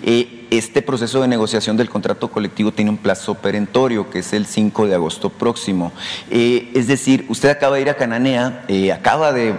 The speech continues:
establecer condiciones para que se resuelva la problemática histórica.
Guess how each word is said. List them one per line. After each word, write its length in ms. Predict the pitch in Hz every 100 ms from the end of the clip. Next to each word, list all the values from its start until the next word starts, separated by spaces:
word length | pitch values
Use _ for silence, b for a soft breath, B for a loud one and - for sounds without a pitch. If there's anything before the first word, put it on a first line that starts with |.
| -
establecer 680 | 104 107 104 104 113 120
condiciones 560 | 135 120 98 113 120 120
para 200 | 110 98
que 100 | 98
se 120 | 98
resuelva 480 | 95 95 110 117 113
la 140 | 101
problemática 600 | - 101 104 110 - -
histórica. 500 | 104 - 113 107 113